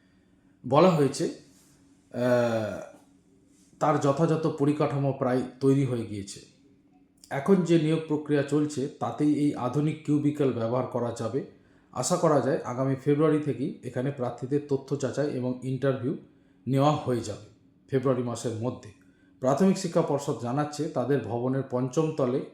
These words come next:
ইন্টারভিউয়ের জন্য থাকবে কুড়িটি কিউবিকল।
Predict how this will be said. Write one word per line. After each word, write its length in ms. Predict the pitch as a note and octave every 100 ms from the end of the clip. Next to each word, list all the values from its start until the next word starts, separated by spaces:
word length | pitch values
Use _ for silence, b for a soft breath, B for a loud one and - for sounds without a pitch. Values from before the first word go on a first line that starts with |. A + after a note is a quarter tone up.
| _
ইন্টারভিউয়ের 580 | C3+ C3+ D3+ D3 C#3+ A#2
জন্য 260 | B2+ B2 B2+
থাকবে 340 | - B2 B2
কুড়িটি 500 | B2 - C#3 D#3+ D#3
কিউবিকল। 600 | D3 C#3+ C#3+ C#3+ D3 D3